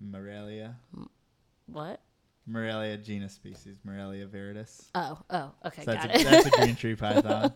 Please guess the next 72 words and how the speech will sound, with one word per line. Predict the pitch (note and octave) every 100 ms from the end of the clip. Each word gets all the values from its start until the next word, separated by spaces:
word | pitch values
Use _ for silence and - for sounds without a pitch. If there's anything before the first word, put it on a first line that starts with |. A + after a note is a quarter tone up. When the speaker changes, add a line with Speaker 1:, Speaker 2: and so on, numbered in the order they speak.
| - -
Speaker 2:
<laughs> | - _
Got | - E3+
it. | -
I | F3
wonder, | F#3 F3+ F3+ - -
so | F#3+ - E3+
if | E3
they, | E3+ -
I | E3+ E3
wonder | E3+ F3
how | F3
many | E3 D#3+
they | D#3 F3+
have, | D#3+ D3 D#3+ - - _ _
and | F3
do | E3+
they | D3+
keep | D3 E3 -
all | D3+ D3
theirs | D3 D3
back? | - D3+ D3+ - -
Speaker 1:
No, | C3+ C3+ C#3 C3+
I | A#2+
think | A#2+ C3+
they | C3
were | A#2+ A2+
saying | B2 A#2
that | A2 G#2
they | A2
don't | G2+
have | G2+ G#2+ G#2
a | G#2
green | G#2+ G2+
tree, | G2 G2+
but | G2+ G2
hope | G#2 G#2 -
to |
have | G3+
a | F#3 F3 F3
Speaker 2:
Oh, | E3+
Speaker 1:
green |
tree. | F3
Speaker 2:
oh, | E3
that's | E3+ E3+
just | E3+ -
what | D#3+
their | D#3
name | D3 D3
is | D3
based | - - -
off | -
Speaker 1:
Right. | G1+ -
Speaker 2:
of. | - -
Oh, | B1 C#2
okay, | - - -
got | - -
it, | -
got | -
it. | D#3
Speaker 1:
But | D#3 F3 C3+
when | B2
you | A#2+
do | C3+
get | B2+ A#2+
a |
green | A2+ A2+ A2+
tree, | G#2+ A2+ A2 G#2+
just | B2+ D#3+
save | - G#2+ G#2
up | G2
for | - G#2+
a | A2